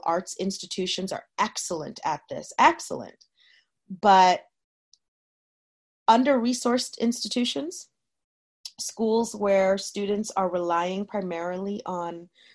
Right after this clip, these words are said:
financial aid for their courses, where they have to get in and get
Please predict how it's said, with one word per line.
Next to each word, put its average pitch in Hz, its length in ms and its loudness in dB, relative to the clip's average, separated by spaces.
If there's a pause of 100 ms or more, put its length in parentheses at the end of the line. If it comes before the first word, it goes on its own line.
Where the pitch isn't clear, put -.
(180)
financial 185 640 0
aid 180 440 -4 (460)
for 190 300 4
their 185 220 -2
courses, 190 880 -4
where 170 280 -4
they 175 180 -4
have 180 400 -4
to 170 440 -6 (380)
get 185 240 4
in 196 160 2
and 190 160 0
get 165 160 -4